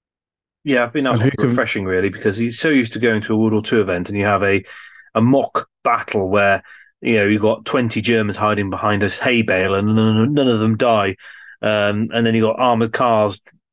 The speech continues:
Speaker 1: crawling forwards really slowly 'cause they can't, they gotta make it last half an hour. Just having those set displays, i e,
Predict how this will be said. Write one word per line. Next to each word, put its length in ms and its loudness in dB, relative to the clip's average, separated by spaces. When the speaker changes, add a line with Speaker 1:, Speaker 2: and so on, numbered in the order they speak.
Speaker 1:
crawling 560 2
forwards 640 0
really 240 0
slowly 560 0
'cause 160 -6
they 80 -2
can't, 260 0
they 160 2
gotta 120 0
make 160 -2
it 80 -2
last 260 -2
half 300 -2
an 80 0
hour. 320 2
Just 220 -2
having 260 0
those 240 0
set 320 -2
displays, 640 0
i 160 2
e, 260 0